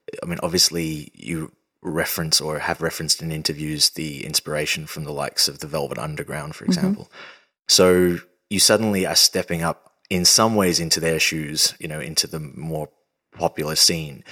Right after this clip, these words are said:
Speaker 1: And they obviously have a history with drugs and, you know, a notoriety and so forth. I mean, do you feel in some ways that, that that's just part and parcel with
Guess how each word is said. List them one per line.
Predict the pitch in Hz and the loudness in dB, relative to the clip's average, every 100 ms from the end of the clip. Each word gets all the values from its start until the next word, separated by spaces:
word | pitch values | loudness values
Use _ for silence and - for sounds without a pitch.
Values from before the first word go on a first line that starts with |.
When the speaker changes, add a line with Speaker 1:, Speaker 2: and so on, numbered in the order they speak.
| - _ - | -20 _ -2
Speaker 1:
And | 90 87 | 2 6
they | |
obviously | 98 85 - 80 | 6 6 2 0
have | 76 | -4
a | |
history | 76 80 - 78 | -2 0 -2 -6
with | 76 | -6
drugs | - 76 76 - - | -2 -2 0 0 0
and, | 76 76 - - | -2 -6 -4 -4
you | 87 | -4
know, | 73 76 | -4 -2
a | - | -2
notoriety | 80 80 - 151 - 151 - - 73 | 2 2 2 2 2 2 -2 -4 -6
and | - 151 | -6 -2
so | - 165 | -2 -2
forth. | - - | -4 -2
I | |
mean, | 175 82 | 0 0
do | 196 | 0
you | |
feel | 87 104 107 | 2 6 8
in | 104 | 8
some | - 85 85 | 4 2 0
ways | 82 80 | 0 0
that, | - 82 - - - - _ _ _ _ | 0 -2 -2 -8 -20 -20 _ _ _ _
that | 82 82 | 0 2
that's | 90 87 - | 2 2 2
just | 82 - | 0 0
part | 85 80 | 0 0
and | 80 | -2
parcel | - 85 - 175 170 | 0 2 4 2 2
with | 90 - - | 0 -2 -10